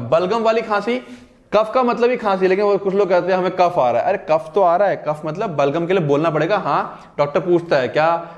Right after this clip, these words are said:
बलगम आ रहा है?" इसलिए doctor पूछता है, "बलगम आ रहा है." Cuff का मतलब तो खांसी होता है, ठीक है? Okay, it is normal and vital respiratory reflex। ये normal है, खांसी आना एक normal है।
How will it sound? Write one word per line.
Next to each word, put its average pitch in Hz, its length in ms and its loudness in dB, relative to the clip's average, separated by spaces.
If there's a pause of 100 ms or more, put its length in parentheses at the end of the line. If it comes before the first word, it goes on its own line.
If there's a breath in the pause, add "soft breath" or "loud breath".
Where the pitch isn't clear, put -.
(120)
बलगम 143 340 2
आ 143 80 2
रहा 175 100 0
है?" 165 60 0
इसलिए 156 140 -2
doctor 147 200 0
पूछता 190 440 0
है, 214 60 2
"बलगम 139 320 0
आ 113 100 2
रहा 110 100 0
है." 110 60 -14 (300 loud breath)
Cuff 190 180 2
का 240 60 2
मतलब 220 260 -2
तो 233 60 -2
खांसी 208 300 -2
होता 123 260 -2
है, 104 120 -10 (160)
ठीक 208 120 0
है? 185 280 -4 (640 loud breath)
Okay, 185 360 0 (360 loud breath)
it 220 100 2
is 262 180 2
normal 220 320 2 (100)
and 226 80 -2
vital 180 360 0
respiratory 190 500 -2
reflex। 127 320 -4
ये 262 60 2
normal 226 400 0
है, 170 140 -4
खांसी 165 340 -2
आना 208 200 0
एक 302 120 -4
normal 175 460 0
है। 117 240 -4